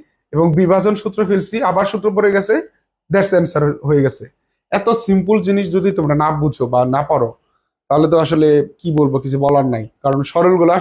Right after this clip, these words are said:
সবচেয়ে সহজ, কিন্তু আসলে এটা শিখতে হয় সহজভাবে।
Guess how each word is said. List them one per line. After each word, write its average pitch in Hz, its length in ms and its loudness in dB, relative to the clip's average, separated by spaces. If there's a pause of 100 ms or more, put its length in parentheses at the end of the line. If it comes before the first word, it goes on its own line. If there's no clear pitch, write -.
সবচেয়ে 156 340 -4 (100)
সহজ, 170 240 2 (460)
কিন্তু 202 220 -2 (140)
আসলে 180 280 0 (220)
এটা 175 160 -2 (140)
শিখতে 196 320 -4
হয় 185 140 4 (100)
সহজভাবে। 143 460 0